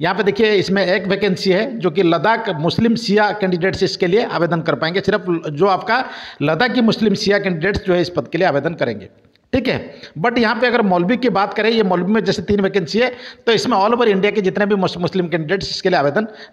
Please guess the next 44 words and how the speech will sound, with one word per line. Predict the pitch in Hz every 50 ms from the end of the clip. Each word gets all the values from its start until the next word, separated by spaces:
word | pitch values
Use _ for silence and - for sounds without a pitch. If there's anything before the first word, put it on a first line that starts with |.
| 156 143 -
कर | 190 170
सकते | - - - - - 131
हैं, | 110 92 82 - - _ _ _ _ _ _ - - -
eligible | 185 185 180 147 170 165
candidates। | 151 156 139 127 110 123 120 - - - - _ - - - - -
Next | 143 202 240 233 233 240
आपका | 226 233 - 233
यहाँ | 226 202 208
पे | 208 220
देख | 190 208 208
सकते | - 208 - - 190
हैं | 180 -
पादरी, | 170 160 170 165 220 233
पादरी | 233 226 185 170 156 175 180
का | 190 180
आपका | 170 175 170 165
दो | 139 120 160 196
vacancy | 220 220 214 226 214 208 - - 226 220
है। | 240 240 233 - - - - - - -
बौद्ध | 127 131 180 220 226 247
मंक, | 240 240 220 175 131 123 143
जिसको | 139 175 - - - 233
आप | 208 196 - - 175
बुद्धिस्ट | 147 175 160 156 247 240 - -
कहते | - 202 190 - 196
हैं, | 202 202 156
बौद्ध | 156 180 190 175
मंक | 220 202 185 190 190 190 190 208
आपका | 180 160 - - 190 214 226 - - - - - - -
महायाना | 123 135 147 147 202 240 254 240 220 220 214 196 - - - - -
for | - 196 208
आपका | 208 196 202 - 202
लद्दाख | 175 170 170 175 220 185
scout, | - - - 180 143 120 104 - - - -
लद्दाख | 135 147 160 165 170 170 - -
scout | - - - 214 190 196 165 196
के | - 190
लिए | 180 196 185
जैसे, | 156 180 165 - 190 160 131 127 - -
अच्छा, | 156 165 160 165 180 156 139
बौद्ध | 131 131 143 196 233 190 196
मंक | 175 190 202 196 196
का | 202 175
उसका | 160 151 - - 214 233 226